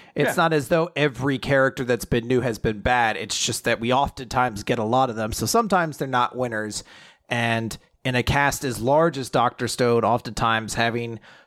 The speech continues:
Speaker 1: two or three characters you don't like is kind of frustrating, because then those characters are taking up spots where you could see your enjoyed characters, for example. Uh, that might be a little bit easier now that the cast has been kind of, like,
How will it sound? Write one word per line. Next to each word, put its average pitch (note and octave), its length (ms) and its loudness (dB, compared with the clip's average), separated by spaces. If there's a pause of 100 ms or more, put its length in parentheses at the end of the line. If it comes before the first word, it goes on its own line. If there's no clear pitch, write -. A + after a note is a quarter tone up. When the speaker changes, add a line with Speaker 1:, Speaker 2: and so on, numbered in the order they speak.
(120)
Speaker 1:
two D#3+ 140 2
or C#3+ 120 2
three B2+ 160 -2
characters A#2+ 440 0
you A#2 80 -2
don't B2 300 -2
like C3 300 0
is G2+ 100 -4
kind A#2+ 240 -2
of G2 80 -4
frustrating, G#2+ 540 -2
because G2 380 -6
then G#2+ 200 -6
those G#2+ 280 -8
characters G2 440 -4
are F#2+ 100 -4
taking G#2+ 380 -6
up G2+ 100 -6
spots - 440 -2
where G#2 100 -8
you G2+ 140 -10
could G#2+ 240 -6
see - 160 -8
your F#2+ 420 -8
enjoyed A2 520 -2
characters, E2+ 500 -6
for D#2 140 -14
example. E2+ 540 -12 (420)
Uh, F#2 220 -2
that C3 200 -2
might C3+ 200 0
be B2 80 0
a A#2+ 60 0
little C#3 240 2
bit C#3+ 120 0
easier C#3 420 2
now A#2 180 0
that A2 160 0
the A2 60 -4
cast A#2 360 0
has A2 100 -4
been A2 260 -2
kind G#2+ 260 -2
of, G2 240 -8 (320)
like, A2 240 -4